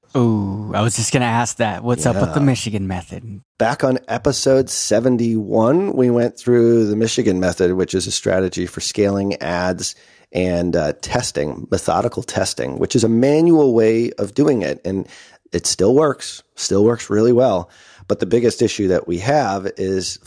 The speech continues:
Speaker 2: now Facebook is becoming more and more selective with which ad they show to your target audience. And Facebook has become far more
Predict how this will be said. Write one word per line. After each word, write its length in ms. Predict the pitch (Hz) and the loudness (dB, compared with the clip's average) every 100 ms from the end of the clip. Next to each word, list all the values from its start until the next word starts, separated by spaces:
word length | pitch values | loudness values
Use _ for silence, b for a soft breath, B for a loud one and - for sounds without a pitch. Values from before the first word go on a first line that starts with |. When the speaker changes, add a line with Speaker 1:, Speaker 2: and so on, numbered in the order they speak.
| - | -10
Speaker 2:
now 260 | 98 95 | -6 -2
Facebook 600 | 123 - 117 - 101 92 | -2 0 -2 0 -2 -2
is 100 | 92 | -4
becoming 460 | - 92 - 92 92 | -8 -8 -6 -4 -2
more 220 | 110 156 | 0 2
and 100 | 156 | 2
more 160 | 120 107 | 0 -2
selective 760 | - - 98 110 110 92 85 - | -4 -4 -4 -2 -2 0 -2 -2
with 240 | 95 92 B B - | -2 -2 B B -2
which 260 | 143 - - | -2 -2 -4
ad 320 | 101 110 107 | -2 -2 0
they 160 | 101 92 | 0 -2
show 640 | - - 151 127 90 90 b b b | -4 0 2 4 2 -2 b b b
to 120 | - 113 | -6 -2
your 240 | 104 98 | 0 0
target 440 | - - 98 87 - | -2 -2 -2 -2 -2
audience. 580 | 104 123 92 - - - b b b b - | 0 0 0 -6 -6 -16 b b b b -6
And 560 | 98 95 90 90 - _ _ | -2 0 -2 -4 -8 _ _
Facebook 380 | - 107 104 - | 0 0 -2 -2
has 140 | 92 | -4
become 420 | 101 - 110 95 | -6 -4 -4 -4
far 540 | - - - 120 127 131 | -8 -14 -2 2 2 0
more 580 | 117 107 110 95 90 | 0 0 2 2 -2